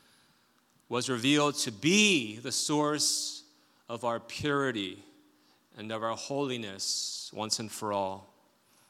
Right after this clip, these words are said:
Part three, the shattering of old paradigms. The old paradigm that required a strict adherence to Old Testament laws was meant to be temporary, as I've been saying.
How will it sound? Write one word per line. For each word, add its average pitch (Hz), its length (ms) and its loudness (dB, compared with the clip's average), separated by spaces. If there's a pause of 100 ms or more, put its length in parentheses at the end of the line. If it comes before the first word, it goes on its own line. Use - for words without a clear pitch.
(960)
Part 151 220 4
three, 147 240 2
the 120 100 0
shattering 175 600 6
of 147 180 0
old 147 280 0
paradigms. 117 1000 -2 (1160)
The 147 80 10
old 202 160 12
paradigm 175 720 8
that 143 260 4
required 160 520 4
a 131 80 0
strict 151 400 0
adherence 135 560 -4
to - 100 -6
Old 131 240 -4
Testament 127 580 0
laws 131 640 2 (800)
was 143 460 4
meant 151 240 -2
to 156 120 -2
be 135 120 -2
temporary, 139 640 -6
as 113 160 -6
I've 113 140 -4
been 113 120 -6
saying. 110 540 -2